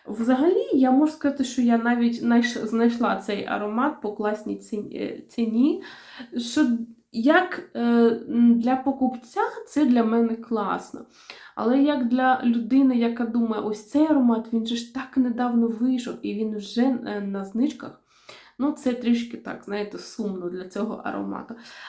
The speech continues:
Але так, мені він сподобався. Я вам раджу його протестувати. Е, ем, зокрема, якщо вам подобаються білоквіткові аромати, він дуже-дуже-дуже непоганий, дуже,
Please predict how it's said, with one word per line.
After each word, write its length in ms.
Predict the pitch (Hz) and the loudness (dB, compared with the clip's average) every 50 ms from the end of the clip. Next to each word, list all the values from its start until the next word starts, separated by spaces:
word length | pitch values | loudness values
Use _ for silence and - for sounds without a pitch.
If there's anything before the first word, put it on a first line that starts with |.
| - - | -14 -6
Але 220 | - 294 339 392 453 466 480 466 - - _ _ | -2 0 0 2 0 0 -2 -4 -8 -10 _ _
так, 300 | - 311 - - - - | 2 2 2 2 0 0
мені 420 | 262 277 320 339 370 427 466 427 320 | 2 4 4 4 4 2 2 4 4
він 160 | 285 302 302 | 4 4 4
сподобався. 640 | - - 254 226 196 180 165 - 170 - - - - - | 2 0 -6 -6 -6 -6 -8 -10 -12 -14 -16 -18 -14 -12
Я 320 | 220 208 - 262 285 320 | -12 -8 -2 0 0 0
вам 240 | 320 320 311 269 247 | 2 2 4 4 4
раджу 320 | 247 254 240 226 226 233 214 | 4 2 0 0 -2 -4 -2
його 340 | 208 208 208 208 185 - | -2 -2 -2 -4 -6 -10
протестувати. 1000 | - - 233 233 - 233 233 - - 240 220 214 196 190 190 - - - 285 311 311 - - - - - - - _ | -10 -10 -10 -6 -6 -8 -8 -8 -8 -6 -6 -4 -4 -4 -4 -6 -6 -6 -8 -8 -8 -12 -18 -20 -20 -20 -20 -16 _
Е, 80 | - 220 214 214 214 208 - - | -6 -4 -4 -2 -2 -4 -4 -4
ем, 500 | 220 220 214 214 214 214 208 202 - - - _ _ _ _ _ _ - _ _ _ | -6 -6 -6 -6 -6 -6 -8 -8 -10 -12 -16 _ _ _ _ _ _ -20 _ _ _
зокрема, 540 | - - 220 220 220 - 240 233 233 240 269 | -14 -8 -8 -8 -2 2 2 4 4 4 4
якщо 360 | 262 233 233 - - - 233 | 4 2 0 -2 0 0 0
вам 280 | 233 233 220 214 214 214 | 0 0 -2 -2 -4 -2
подобаються 720 | - 233 233 233 247 254 220 208 208 202 202 196 - - 185 - - - - | -2 -2 0 0 0 -2 0 0 0 -2 -2 -4 -8 -14 -18 -18 -20 -14 -2
білоквіткові 960 | - 226 226 233 233 220 196 180 - - - - - _ - 202 190 180 - - | 0 2 4 4 4 4 2 0 -4 -8 -14 -18 -20 _ -10 -10 -8 -8 -10 -12
аромати, 720 | - 165 190 196 202 208 233 269 349 392 381 262 220 - 226 | -12 -12 -12 -10 -8 -4 -2 -2 -2 -2 -2 -2 -4 -4 -6
він 260 | 202 220 294 311 294 233 | -2 0 4 6 6 6
дуже-дуже-дуже 720 | 202 - 240 233 226 180 175 185 190 - - 185 196 190 | 4 2 2 2 2 0 -2 -8 -12 -12 -14 -14 -12 -12
непоганий, 800 | 185 185 180 - - - - 180 185 - - - - - - - | -12 -12 -12 -14 -14 -14 -16 -16 -16 -16 -16 -16 -16 -14 -14 -14
дуже, 420 | 190 196 - - - - - 214 | -14 -14 -12 -12 -12 -12 -12 -16